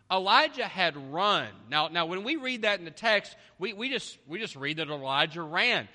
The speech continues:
But I want you to look at this. He apparently ran nonstop from Mount Carmel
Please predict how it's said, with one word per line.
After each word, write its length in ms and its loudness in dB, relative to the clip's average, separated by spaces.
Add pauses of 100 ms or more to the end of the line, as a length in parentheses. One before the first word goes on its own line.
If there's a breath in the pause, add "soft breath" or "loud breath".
(160 loud breath)
But 100 0
I 60 6
want 240 0
you 40 -4
to 60 -2
look 160 2
at 120 -4
this. 180 -2 (160 loud breath)
He 200 0
apparently 600 -2
ran 420 0
nonstop 680 2
from 180 -6
Mount 380 2
Carmel 520 0